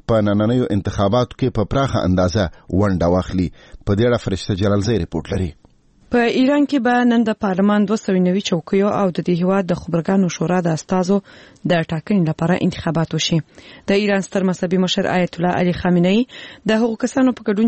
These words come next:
Speaker 2: چې په دې هیواد کې حاکم رژیم نه مني، له ټولو ایرانیانو غوښتنه کړې چې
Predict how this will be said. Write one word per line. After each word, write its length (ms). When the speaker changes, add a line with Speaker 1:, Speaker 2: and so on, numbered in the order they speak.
Speaker 2:
چې 160
په 80
دې 220
هیواد 320
کې 180
حاکم 320
رژیم 320
نه 80
مني، 260
له 100
ټولو 260
ایرانیانو 560
غوښتنه 320
کړې 240
چې 100